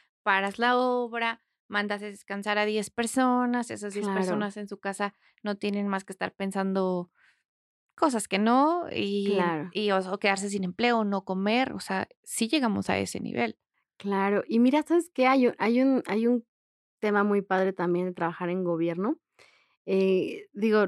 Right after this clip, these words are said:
Speaker 2: no, a donde yo he ido, la verdad es que he hecho mucho equipo con, con el personal de base, con los sindicatos, con, con mucha gente que tiene todo el talento, toda la experiencia, que tiene toda la vida ahí,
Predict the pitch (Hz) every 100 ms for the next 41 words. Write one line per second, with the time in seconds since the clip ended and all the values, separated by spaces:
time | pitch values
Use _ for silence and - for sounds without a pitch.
0 | - 185 196 208 202 - - 208 220 220
1 | 220 196 254 277 262 233 220 226 175 190
2 | - 208 - 214 208 - 208 208 - 190
3 | - 180 135 175 _ _ _ 202 190 185
4 | 180 175 - 185 175 185 190 175 175 170
5 | 170 _ 202 196 190 - 180 180 - 170
6 | 180 - - - 73 175 - _ - -
7 | - _ _ _ - 240 262 320 311 277
8 | 254 262 254 208 214 220 233 226 220 190
9 | 185 180 196 196 190 196 190 180 - -
10 | 160 170 180 185 185 185 180 175 190 202
11 | 202 190 170 170 202 196 175 180 196